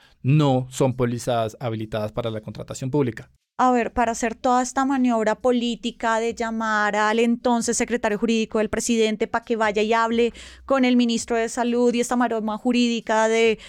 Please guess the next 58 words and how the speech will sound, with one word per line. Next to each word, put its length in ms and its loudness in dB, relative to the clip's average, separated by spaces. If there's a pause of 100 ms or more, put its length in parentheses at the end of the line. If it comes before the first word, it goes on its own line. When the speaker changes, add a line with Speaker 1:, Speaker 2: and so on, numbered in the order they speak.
(140)
Speaker 2:
sacarse 460 -2
del 160 2
bolsillo 680 2
supuestas 460 -2
pólizas 600 2
y 60 -4
todo 280 2
esto, 360 -2
al 240 0
menos 540 0 (340)
es 160 0
para 220 0
que 80 -4
el 40 -4
hospital 440 -2
quede 200 0
diez 220 0
de 80 0
diez, 280 0
¿no? 200 -2
Speaker 1:
Supongamos 560 0
que 60 2
en 60 -2
todo 120 4
caso 160 2
el 80 0
contrato 300 2
se 60 -8
empieza 200 0
a 40 2
ejecutar, 520 0
Speaker 2:
Sí. 80 0 (260)
Speaker 1:
pero 300 4
ya 500 0 (120)
hay 180 2
ruidos 480 4
de 140 0
que 100 -6
los 140 -4
treinta 200 -6
y 40 -6
cinco 260 -4
mil 100 -2
millones 280 0
que 80 -4
se 80 0
le 60 2
van 120 -2
a 40 -4
meter 420 -2 (460)
no 240 2
van 100 0
a 20 2
alcanzar 460 0
para 220 0
que 100 -10
ese 100 -6
hospital 520 -2